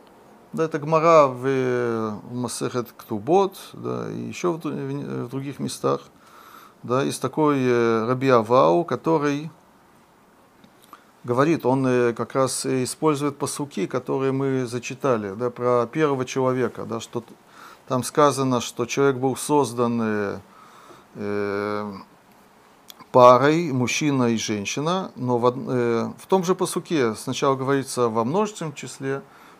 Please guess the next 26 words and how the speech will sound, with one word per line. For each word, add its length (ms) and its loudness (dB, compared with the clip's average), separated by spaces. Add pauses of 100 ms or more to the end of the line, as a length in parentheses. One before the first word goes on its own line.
потом 260 -2
говорится 340 0
в 40 -2
единственном 480 -4
числе. 380 -10
Как 220 -8
такое 300 -4
может 300 -6
быть, 260 -6
да? 240 -6 (640)
Так 200 -10
Раби 280 -2
Авау, 800 6
э, 160 0
приходит 420 0
к 100 -16
выводу, 640 0 (680)
да, 180 0
что 1000 4 (260)
план 440 8
был, 440 4 (1080)
э, 500 0
задуманный 760 2
план 520 6
создать 640 2
пару, 520 2